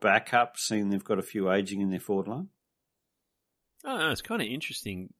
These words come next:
Speaker 2: to, to me. Uh, could he play at the other end of the ground?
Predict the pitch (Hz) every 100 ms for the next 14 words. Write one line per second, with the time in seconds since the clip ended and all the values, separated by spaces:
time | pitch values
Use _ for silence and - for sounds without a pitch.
0 | _ - 139 - - 107 113 120 113 104
1 | - _ _ _ _ _ 101 101 98 98
2 | 85 - 65 - _ - 127 - 117 104
3 | 101 104 120 127 131 123 120 123 127 139